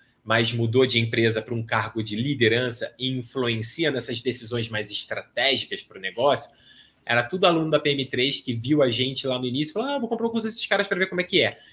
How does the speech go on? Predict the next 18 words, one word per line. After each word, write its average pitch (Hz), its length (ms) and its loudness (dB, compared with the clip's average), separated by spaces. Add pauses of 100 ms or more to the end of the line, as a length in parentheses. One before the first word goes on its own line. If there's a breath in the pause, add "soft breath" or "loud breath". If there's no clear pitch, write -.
(300 loud breath)
E 127 100 6
aí 139 160 8
elevou 151 480 8
o 175 40 8
nível 165 220 2
de 143 80 -4
conhecimento 165 520 -2
e - 20 -8
quando 175 260 -2
vai 175 200 2
pra 180 80 0
outra 170 120 -2
empresa 160 320 0
e 147 40 -12
fala, 104 240 -2
"Putz, - 300 -6
preciso 120 360 -4
nivelar 131 560 2